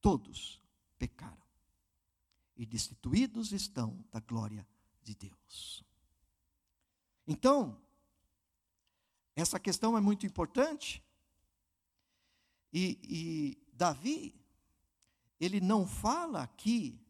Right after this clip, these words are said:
queridos irmãos, de um perdão superficial e de um perdão banal. Não. Alguém poderia pensar o seguinte: "Bom, Deus,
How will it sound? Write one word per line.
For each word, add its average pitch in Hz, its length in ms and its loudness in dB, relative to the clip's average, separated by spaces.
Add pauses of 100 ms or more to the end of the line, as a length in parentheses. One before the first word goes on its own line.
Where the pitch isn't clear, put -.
(140)
queridos 147 440 -6
irmãos, 123 440 -8
de 170 140 -2
um 220 80 4
perdão 139 760 0 (600)
superficial - 1160 -4 (1000)
e 165 80 -6
de 143 100 -6
um 165 80 -4
perdão 135 420 -4
banal. 117 480 -8 (560)
Não. 247 400 -10 (1400)
Alguém 208 260 0
poderia 208 360 0
pensar 190 340 -4
o 185 60 0
seguinte: 180 500 -4
"Bom, 220 340 -4 (460)
Deus, 214 480 -4